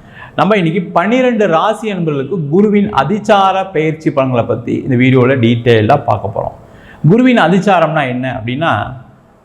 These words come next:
ஒவ்வொரு காலகட்டத்திலையும் சூரியனுடைய நகர்வுக்கு தகுந்தாற் போல கிரகங்கள் பயணிக்கும்.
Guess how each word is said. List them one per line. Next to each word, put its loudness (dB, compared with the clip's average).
ஒவ்வொரு 4
காலகட்டத்திலையும் -2
சூரியனுடைய 2
நகர்வுக்கு 2
தகுந்தாற் 4
போல -2
கிரகங்கள் 2
பயணிக்கும். -2